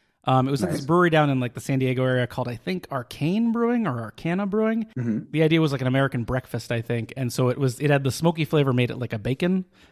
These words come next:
Speaker 1: It was
Speaker 2: Mm-hmm.
Speaker 1: like bacon, and then it had, like, a maple flavor added. And it really,
Speaker 2: That works.
Speaker 1: it really did nail this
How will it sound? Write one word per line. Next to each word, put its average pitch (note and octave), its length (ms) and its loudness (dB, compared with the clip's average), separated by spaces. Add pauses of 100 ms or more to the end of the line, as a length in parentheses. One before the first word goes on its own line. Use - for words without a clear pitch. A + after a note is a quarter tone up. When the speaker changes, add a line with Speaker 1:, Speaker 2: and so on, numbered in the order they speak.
(260)
Speaker 1:
It - 20 -8
was C3 140 4
Speaker 2:
Mm-hmm. A2 80 4
Speaker 1:
like A2 80 -6
bacon, C#3 340 4
and B2 140 0
then A#2+ 80 2
it B2 60 2
had, B2 180 0
like, B2 120 0
a A#2+ 60 0
maple C3 340 2
flavor A2+ 380 -4
added. A2+ 420 -6
And B2+ 160 0
it C3 100 -2
really, C#3+ 560 4
Speaker 2:
That G#2+ 40 -8
works. - 340 -8
Speaker 1:
it A#2+ 140 -2
really E3 320 6
did D3+ 160 4
nail C#3 340 6
this A#2+ 300 -6